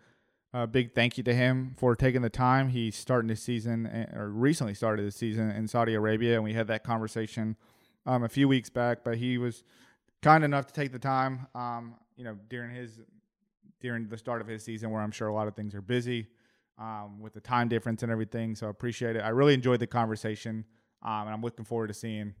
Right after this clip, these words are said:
Devin back in the Big Three next year,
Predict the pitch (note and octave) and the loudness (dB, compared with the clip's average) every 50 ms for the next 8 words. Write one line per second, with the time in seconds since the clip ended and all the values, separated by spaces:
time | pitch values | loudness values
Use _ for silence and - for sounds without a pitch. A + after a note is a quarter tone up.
0 | _ _ _ _ _ _ _ _ _ _ _ - A#2+ A#2 A2 A#2 A2 A2+ A2 A2 | _ _ _ _ _ _ _ _ _ _ _ -2 -2 0 0 0 0 0 0 0
1 | - A2+ A2+ G2+ A2+ A2 G2 - A#2+ A2+ A2 A2+ A2 G#2+ - - - A2+ A2 A2 | -2 -4 -4 -4 -4 -6 -6 -6 -6 -4 -4 -4 -6 -6 -8 -10 -10 -8 -6 -6
2 | G#2+ G2+ | -6 -8